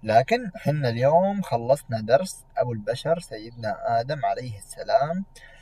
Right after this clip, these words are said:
وزوجه السيدة حواء عليها السلام. وإن شاء الله نشوفكم في الفيديو القادم، فيديو يوم الثلاثاء، فيديو يوم الثلاثاء القادم إن شاء الله نكمل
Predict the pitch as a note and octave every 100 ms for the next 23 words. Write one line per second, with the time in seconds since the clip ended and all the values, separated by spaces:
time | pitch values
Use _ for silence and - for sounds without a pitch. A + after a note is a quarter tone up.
0 | - - - A2 A2 C3+ D3 B2+ C#3 D3
1 | D3 C3+ B2 - C3 C3+ B2+ A#2+ B2+ A#2+
2 | - A2 G#2+ A2+ A#2+ A#2 A2+ - G#2+ G#2
3 | A2+ G2+ G#2 A2 - - - A#2+ G2+ -
4 | _ _ _ _ _ _ - C#3+ A#2+ D3
5 | C#3+ F3 G3+ G3 - E3 - C3 C3+ B2
6 | B2 D#3 C3+ A#2+ - D#3+ E3 F3+ F#3+ F#3
7 | D#3+ B2 C#3 D3 B2+ B2+ C#3 C#3+ C3 -
8 | B2 A#2+ - D#3+ F3 F#3 F#3 - _ _
9 | _ _ _ _ _ _ _ _ _ _
10 | _ _ _ _ _ _ _ - C3+ C#3+
11 | C3+ C3+ C3 B2 B2 A#2 C#3 B2+ - B2+
12 | A#2+ A2 - C3 A#2+ C3 D#3+ F3+ D#3 -
13 | C#3+ C#3+ D3 D#3 D3+ D3+